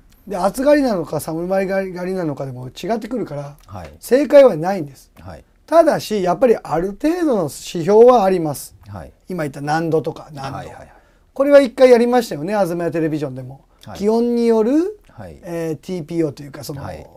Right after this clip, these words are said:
Speaker 1: あの、着物の選び方。
Speaker 2: はい。選び方と。
Speaker 1: それはある程度の線で一応、なんとなくあります。
Speaker 2: はい。まあ、あとは個人差で、
Speaker 1: はい。
Speaker 2: まあ、あ-、暑がりの人もいるでしょうし、
Speaker 1: は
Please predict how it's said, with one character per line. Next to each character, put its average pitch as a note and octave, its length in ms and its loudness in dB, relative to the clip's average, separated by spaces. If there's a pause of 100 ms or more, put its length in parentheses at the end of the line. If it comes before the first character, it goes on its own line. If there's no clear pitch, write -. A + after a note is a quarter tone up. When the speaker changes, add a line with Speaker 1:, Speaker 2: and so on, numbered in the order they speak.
(140)
Speaker 1:
あ D3 60 -20
の、 C3+ 260 -20 (100)
着 - 120 -8
物 D#3+ 260 -4
の B3+ 240 -8 (180)
選 D#3+ 200 -2
び C#3+ 80 -6
方。 B2 220 -12
Speaker 2:
は G2+ 60 -14
い。 F2+ 40 -14
選 F2+ 120 -14
び E2+ 60 -14
方 D2+ 260 -14
と。 - 120 -20 (380)
Speaker 1:
そ - 180 -2
れ D4 80 2
は C4 340 4
あ A3+ 40 6
る B3+ 100 4
程 D4+ 260 0
度 C4+ 340 0
の F#3+ 80 -10
線 C4 300 0
で C4+ 280 4
一 E3 280 -6
応、 D3 200 -6 (580)
な G#3+ 160 -2
ん A3 40 0
と A#3 80 -2
な A3 80 0
く D#3+ 80 -10
あ D3 40 -10
り C#3+ 60 -12
ま - 180 -18
す。 - 200 -20
Speaker 2:
は D#2+ 80 -20
い。 - 60 -20 (280)
ま G#3+ 140 -14
あ、 - 120 -14
あ A3+ 40 -10
と B3+ 120 -10
は B3+ 160 -4
個 F#3 200 -12
人 F3 260 -8
差 C#3 160 -8
で、 G#3 280 -8 (160)
Speaker 1:
は - 140 -20
い。 - 160 -20
Speaker 2:
ま A2+ 200 -8
あ、 - 20 -
あ-、 G#2+ 60 -12 (280)
暑 G#2+ 220 -10
が A2 120 -2
り F#2+ 80 -10
の E2 60 -14
人 - 180 -14
も E2 160 -16
い F2 40 -12
る E2+ 80 -12
で D#2 160 -12
し - 80 -14
ょ D2+ 60 -16
う D2 40 -20
し、 - 160 -18
Speaker 1:
は - 40 -16